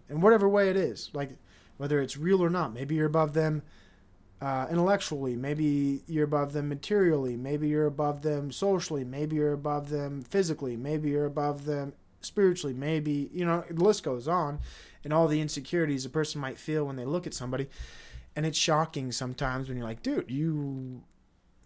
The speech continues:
you wanna bring me down? Fucking chill. I'm cool." Like, I, it's shocking, right? It's shocking. Um, and I think that really is, at the end of the day, the, the game plan for the elites and the people who control the system is, if you create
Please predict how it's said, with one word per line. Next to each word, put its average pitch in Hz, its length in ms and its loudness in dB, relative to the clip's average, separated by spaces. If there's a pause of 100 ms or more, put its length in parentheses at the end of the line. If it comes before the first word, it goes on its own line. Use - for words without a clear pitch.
you 165 140 2
wanna 180 140 4
bring 151 240 2
me 151 160 2
down? 294 380 0 (340)
Fucking 233 340 -6
chill. 302 300 -2
I'm 151 220 -4
cool." 240 540 -4
Like, 151 200 -8
I, 196 160 2
it's 202 240 2
shocking, 233 560 -8
right? 147 200 -2
It's 143 160 -4
shocking. 170 580 2 (540)
Um, 135 420 2 (360)
and 160 100 2
I 190 120 6
think 196 180 2
that 175 180 4
really 175 300 6
is, 160 240 6
at 151 160 -2
the 156 140 0
end 170 100 4
of 156 60 0
the 143 60 -4
day, 151 280 6
the, 135 240 -4
the 147 140 0
game 190 320 4
plan 143 320 -2
for 135 560 2
the 135 180 -4
elites 139 380 2
and 143 80 -6
the 131 40 -6
people 135 200 -6
who 127 60 -4
control 131 380 -6
the 127 100 -4
system 143 380 -4
is, 127 200 -6 (640)
if 147 240 -2
you 196 420 2 (380)
create 180 580 4